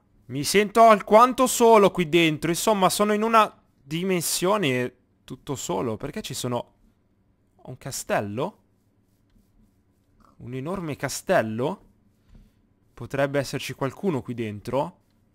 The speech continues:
Oddio. Che cosa? Un campo di forza.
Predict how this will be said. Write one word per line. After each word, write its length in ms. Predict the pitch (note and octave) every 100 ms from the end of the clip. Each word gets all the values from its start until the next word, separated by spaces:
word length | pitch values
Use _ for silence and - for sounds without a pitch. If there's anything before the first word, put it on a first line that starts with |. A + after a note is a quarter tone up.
| _ _ _ _ _
Oddio. 580 | - C3 C#3+ G2+ G2+ - _ _ _ _ _ _ _ _ _ _ _ _ _
Che 160 | G#3
cosa? 400 | - F#4+ F#4 F4+ - _ _ _ _ _ _ _ _ _ _ _ _ _ _ _ _
Un 160 | C#3+
campo 360 | - F#3+ G#3 F#3+
di 80 | E3+
forza. 680 | - A3+ - - A2 G2+